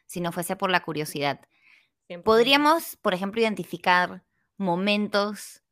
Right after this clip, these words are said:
Speaker 1: claves de nuestra vida donde hemos dicho, así como hay el, el refrán, "La curiosidad mató al gato", no sé por qué, "La curiosidad me llevó a hacer lo que hice".
Speaker 2: Uf.
Speaker 1: ¿Qué tal esa
Speaker 2: Tantos.
Speaker 1: pregunta? ¿Qué tal?
Speaker 2: Tantos, tan-,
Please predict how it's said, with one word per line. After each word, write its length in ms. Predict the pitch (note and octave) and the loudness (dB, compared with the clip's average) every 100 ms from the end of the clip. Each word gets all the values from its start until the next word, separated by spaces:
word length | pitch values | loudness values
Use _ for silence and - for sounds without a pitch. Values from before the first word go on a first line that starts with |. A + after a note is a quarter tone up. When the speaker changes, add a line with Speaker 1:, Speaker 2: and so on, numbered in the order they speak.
| _ | _
Speaker 1:
claves 500 | A3 G#3+ G3 F#3+ G3+ | 2 6 6 6 2
de 100 | G3+ | -2
nuestra 320 | F#3 - D#3+ | -6 -4 -2
vida 180 | E3 F3 | 0 0
donde 140 | E3+ D#3 | 0 -4
hemos 160 | E3 | -6
dicho, 440 | F3 E3+ F3+ F3 - _ _ _ _ | -8 -6 -2 -2 -4 _ _ _ _
así 200 | F3 G3 | -6 -4
como 220 | A3+ G#3+ | -2 2
hay 120 | F3+ F#3+ | 4 4
el, 160 | F#3+ - | 2 -4
el 100 | E3 | -4
refrán, 400 | E3 - F3+ F3 | -6 0 -2 2
"La 160 | F#3+ F3+ | 0 2
curiosidad 540 | F3 E3 - E3 F3 | 0 -2 -2 0 0
mató 240 | F3+ - | 0 -4
al 80 | E3+ | -2
gato", 300 | E3 D#3+ G3+ - | -2 -2 -6 -10
no 120 | F3 | -12
sé 100 | E3+ | -12
por 100 | F3 | -10
qué, 180 | F3 - _ - - - _ _ _ _ - | -10 -12 _ -20 -20 -20 _ _ _ _ 0
"La 200 | G#3+ G#3 | 4 6
curiosidad 680 | G#3 G3 F#3 G3 G3 A3+ - | 6 6 6 6 6 6 2
me 200 | F#3+ F3+ | -6 -2
llevó 240 | E3+ E3+ F3+ | 0 4 6
a 160 | F#3 | 8
hacer 220 | F#3 F#3 F3 | 6 2 -2
lo 100 | F#3 | 0
que 100 | D#3+ | -2
hice". 240 | E3 - C5 _ _ _ _ _ _ _ _ _ - - _ _ _ _ _ _ | -4 -8 -12 _ _ _ _ _ _ _ _ _ -20 -20 _ _ _ _ _ _
Speaker 2:
Uf. 480 | C4 D#4 G3+ - - _ _ _ _ _ _ | -10 -10 -12 -18 -20 _ _ _ _ _ _
Speaker 1:
¿Qué 80 | F#3+ | 2
tal 140 | G3+ G3 | 4 4
esa 80 | G3+ | 4
Speaker 2:
Tantos. 100 | E3 | 4
Speaker 1:
pregunta? 480 | D3+ D3 C#3 E3+ - _ _ | 2 4 2 0 -12 _ _
¿Qué 120 | - E3 | 0 4
tal? 280 | D#3+ E3 - | 4 2 -10
Speaker 2:
Tantos, 720 | - C4 A3+ F#3 F3 E3 - _ | -6 -4 -4 -6 -8 -10 -16 _
tan-, 180 | A3+ | -6